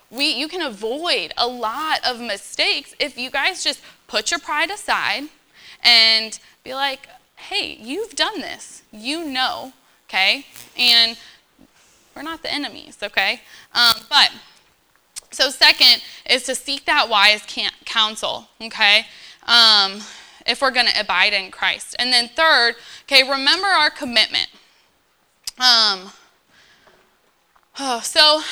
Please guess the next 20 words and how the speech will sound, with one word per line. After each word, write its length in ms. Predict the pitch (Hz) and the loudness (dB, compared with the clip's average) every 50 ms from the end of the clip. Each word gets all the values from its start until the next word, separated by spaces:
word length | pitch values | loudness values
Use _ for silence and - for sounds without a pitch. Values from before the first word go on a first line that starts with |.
| - 302 | -4 0
I 120 | 254 294 311 | 0 2 2
think 200 | 359 339 339 302 | 2 2 0 0
a 40 | - | -2
couple 280 | - 302 294 - 285 254 | -4 -4 -4 -4 -6 -4
things, 300 | - 208 - - 208 220 | -4 -4 -4 -4 -6 -8
okay? 240 | 214 - 240 220 220 | -2 2 4 6 6
I 100 | 226 233 | 6 6
know 120 | 247 254 | 4 2
I'm 160 | 262 277 277 | 0 0 -2
kinda 260 | 247 - 269 254 247 | -4 -4 -2 -2 -2
hitting, 320 | 220 - 240 214 226 226 220 | -2 -4 -2 -2 -2 -2 -2
I 80 | 202 | -6
feel 140 | - - 220 | -8 -6 -4
like, 140 | 214 214 214 | -4 -2 -2
on 180 | 208 202 202 202 | -4 -4 -6 -8
boy 180 | - 202 196 | -10 -8 -6
and 160 | 196 196 196 | -6 -6 -8
girl 180 | 185 175 185 190 | -8 -10 -10 -8
relationships. 640 | 208 208 208 233 226 - 226 226 - 247 220 - - - - - - - - - | -6 -6 -6 -6 -8 -8 -8 -8 -8 -8 -8 -10 -14 -20 -20 -20 -20 -20 -8 0
Um, 520 | - 233 233 220 208 196 185 175 180 202 | 2 4 4 4 4 2 0 -2 -6 -14